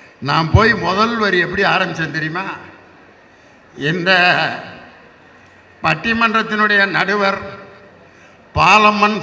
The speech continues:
சாப்பையா அவர்களே" அப்படின்னோன்னா அவரு, "ஏய், என் பேரை எத்தனை நாள் கொலை பண்ணணும்னு நினைச்ச?" அப்படின்னாரு.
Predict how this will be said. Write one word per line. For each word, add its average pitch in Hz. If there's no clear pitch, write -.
சாப்பையா 180
அவர்களே" 156
அப்படின்னோன்னா 143
அவரு, 147
"ஏய், 240
என் 180
பேரை 226
எத்தனை 202
நாள் 202
கொலை 202
பண்ணணும்னு 190
நினைச்ச?" 160
அப்படின்னாரு. 135